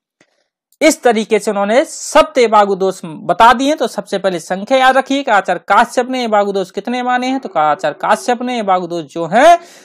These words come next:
सात बताए हैं। मातंगी और रुद्र, रुद्र मातंगी विद्या का उल्लेख किया है, ये भी नोट करिएगा। अब यहाँ पर मातंगी एवं रुद्र मातंगी विद्या शब्द आया है, तो महामायूरी विद्या का वर्णन किसने किया है, तुरंत क्वेश्चन उठना चाहिए,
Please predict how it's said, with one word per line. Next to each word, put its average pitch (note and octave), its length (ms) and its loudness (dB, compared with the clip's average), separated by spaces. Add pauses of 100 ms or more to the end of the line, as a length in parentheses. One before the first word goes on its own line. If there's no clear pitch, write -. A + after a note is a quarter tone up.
(100)
सात C3+ 360 -4
बताए - 300 -14
हैं। - 200 -20 (1000)
मातंगी A3 560 2
और G3+ 100 4
रुद्र, F#3+ 320 -2
रुद्र G3 300 0
मातंगी A3 460 0
विद्या G#3 340 0
का G#3+ 120 -2
उल्लेख G#3+ 280 -2
किया G#3+ 260 -2
है, G#3+ 160 -4 (400)
ये C3 80 -8
भी D3+ 100 -8
नोट F#3+ 220 -4
करिएगा। G#3 500 0 (440)
अब C#4+ 120 4
यहाँ C4+ 220 6
पर D4 340 2 (420)
मातंगी C4+ 520 2
एवं C#4+ 180 4
रुद्र C4 320 0
मातंगी C4+ 500 0
विद्या G#3+ 460 4
शब्द C#4+ 260 2
आया C#4 200 6
है, C#4+ 60 4
तो D4 120 2
महामायूरी D4 800 4
विद्या C4+ 340 2
का D4 120 4
वर्णन D4 240 4
किसने C#4+ 320 -2
किया C#4 260 0
है, D4 100 -2
तुरंत C4 300 0
क्वेश्चन C4+ 320 2
उठना C4 280 0
चाहिए, C4 340 -6